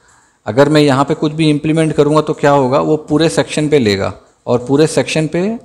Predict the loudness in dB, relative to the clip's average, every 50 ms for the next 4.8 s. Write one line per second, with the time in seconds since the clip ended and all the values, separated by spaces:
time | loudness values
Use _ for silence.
0 | _ _ -6 -2 0 0 2 2 2 2 2 2 0 -2 -2 -2 0 2 2 2
1 | 2 2 -2 -2 -2 0 0 -2 -2 -4 -2 -2 0 0 2 2 2 0 0 0
2 | 0 0 0 0 2 2 2 2 0 0 0 0 0 -2 -4 -6 -8 -10 -12 -14
3 | -16 _ _ _ _ _ _ _ _ _ _ _ _ _ -2 0 2 2 2 2
4 | 0 -2 -2 -2 0 0 0 0 0 -2 -2 -4 -4 -6 -6